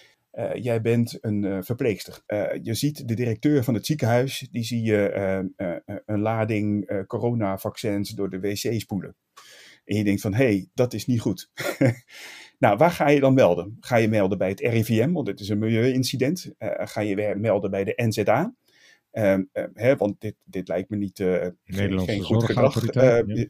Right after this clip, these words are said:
Speaker 2: ja.
Speaker 1: ja, ehm, ehm, ehm, of, of ga je melden bij, eh, eh, het Huis voor Klokkenluiders? Of, eh, nou, misschien zijn er nog wel wat, eh, wat instanties waar
Speaker 2: Als
Speaker 1: je dit zou
Speaker 2: melder
Speaker 1: kunnen
Speaker 2: weet
Speaker 1: melden.
Speaker 2: je dat niet, best,
Speaker 1: Ja.
Speaker 2: best wel. Ja, ja.
Speaker 1: <laughs> Dus ik zou zeggen: van, ja, geef dat huis daar nu een, eh,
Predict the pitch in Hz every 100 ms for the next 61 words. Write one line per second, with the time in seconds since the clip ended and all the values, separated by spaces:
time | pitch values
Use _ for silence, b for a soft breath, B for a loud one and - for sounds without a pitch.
0 | 127 123 127 90 - - - - 104 92
1 | 107 104 98 - b b b b - -
2 | 120 110 123 113 107 101 104 107 98 101
3 | 101 95 92 - 101 - 110 98 92 113
4 | 175 175 151 143 151 151 - - 95 -
5 | 104 98 107 92 95 107 117 104 95 139
6 | 151 131 127 123 127 123 120 - 117 -
7 | 123 123 123 117 139 - 110 117 113 98
8 | 104 101 107 113 151 110 95 90 80 87
9 | 76 - 78 - - 147 131 143 117 -
10 | 147 92 - B B 120 110 - 185 220
11 | 180 165 151 160 156 139 160 156 - -
12 | 127 170 147 139 139 135 123 117